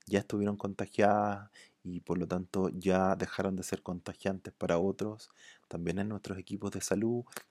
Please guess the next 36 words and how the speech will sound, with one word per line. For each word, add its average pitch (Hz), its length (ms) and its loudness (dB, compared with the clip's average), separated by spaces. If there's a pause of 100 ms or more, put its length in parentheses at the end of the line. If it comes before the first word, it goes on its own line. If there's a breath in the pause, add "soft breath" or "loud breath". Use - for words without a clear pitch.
evaluar 85 300 -2
sus - 140 -4
condiciones 104 680 -2
con 90 180 -4
los 85 140 -8
test - 360 0 (380 loud breath)
de 95 80 2
salida, 95 480 6
por 95 180 0
así 95 220 -2
decirlo, 98 540 0
o 95 160 0
así 92 160 -6
como 92 220 -6
se - 100 -6
le 87 60 -6
está 87 160 -8
llamando, 95 520 -4 (540 loud breath)
a 87 120 -4
esos 87 220 -8
test - 260 -2
inmunológicos 92 800 -2
para 90 200 -2
saber 87 200 0
si - 160 -6
ya 87 60 -2
están 90 220 -4
los 90 100 -8
anticuerpos 92 640 -4 (420 loud breath)
en 87 80 -6
la 87 100 -2
sangre 90 420 0
de 87 120 -4
los 85 140 -6
equipos 85 360 -6
médicos. 101 540 -2